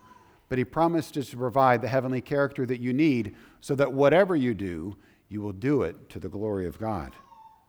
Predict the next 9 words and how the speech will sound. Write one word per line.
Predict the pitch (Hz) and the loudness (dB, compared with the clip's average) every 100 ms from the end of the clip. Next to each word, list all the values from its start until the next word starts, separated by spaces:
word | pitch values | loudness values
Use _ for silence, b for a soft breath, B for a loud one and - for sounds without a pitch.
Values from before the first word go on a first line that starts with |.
| _ _ _ _ _ _ b b b b | _ _ _ _ _ _ b b b b
Second, | b - 143 139 | b 0 0 2
the | 104 | 0
reason | 107 120 110 113 | 0 0 0 -4
that | 101 - | -8 -6
character | 123 160 151 117 | -4 -2 -4 -6
is | 95 | -6
being | 85 95 90 | -6 -8 -6
offered | 87 90 - 87 | -6 -8 -8 -12
here | 80 85 87 | -8 -8 -8